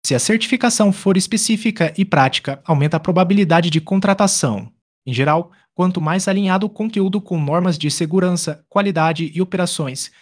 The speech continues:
mais portas se abrem. Curso técnico certificado válido no mercado. Um certificado técnico válido vem de instituições reconhecidas, com carga horária definida e conteúdos atualizados. Verifique a validade regional e se há atualização conforme normas vigentes.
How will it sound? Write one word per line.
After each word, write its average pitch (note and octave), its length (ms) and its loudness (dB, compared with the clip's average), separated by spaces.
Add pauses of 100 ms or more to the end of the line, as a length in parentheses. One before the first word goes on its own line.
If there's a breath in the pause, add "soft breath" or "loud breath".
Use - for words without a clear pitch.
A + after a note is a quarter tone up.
(180 soft breath)
mais D#3+ 240 -2
portas F3 380 -2
se - 160 -2
abrem. F#3 260 2
Curso F#3+ 320 -2
técnico D#3 480 -6
certificado G3 800 -2
válido D#3+ 400 -2
no E3+ 80 0
mercado. F3 440 -2
Um G3 80 0
certificado F#3 680 0
técnico E3 460 -8
válido E3 380 0
vem C3 160 -2
de B2+ 100 -6
instituições E3 680 -4
reconhecidas, C3 840 -4 (280 soft breath)
com D#3 120 -8
carga D#3 320 -4
horária E3 320 0
definida E3+ 680 -2
e F3+ 80 -6
conteúdos G#3+ 600 -2
atualizados. D3 880 -2 (260)
Verifique D#3 340 0
a G3 40 8
validade F#3 440 4
regional E3+ 600 4
e F#3+ 60 0
se - 180 2
há E3+ 60 6
atualização F#3 580 2
conforme F#3 480 2
normas E3 340 4
vigentes. D#3 640 0